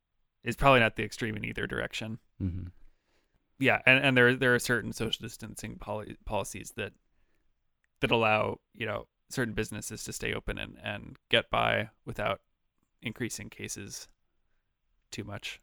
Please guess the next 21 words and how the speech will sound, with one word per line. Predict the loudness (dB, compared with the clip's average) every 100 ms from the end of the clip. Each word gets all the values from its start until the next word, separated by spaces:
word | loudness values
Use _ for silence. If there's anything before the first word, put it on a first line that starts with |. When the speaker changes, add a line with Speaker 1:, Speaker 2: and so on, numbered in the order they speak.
| _ _ _ _ -10
Speaker 2:
Mm. | -10 -10 _ _ _
Speaker 1:
So | -8
it's, | -6
it | -2
is | 0 0
kind | -4 -6
of |
a | -4
matter | -4 -2 -4
of | -4 -8
a | -6
balance. | -2 -4 -4
I | -6
think | -6
it | -6
is | -8
a | -10
good | -8 -10 _
discussion | -16 -12 -12 -10
to | -12
have. | -12 -14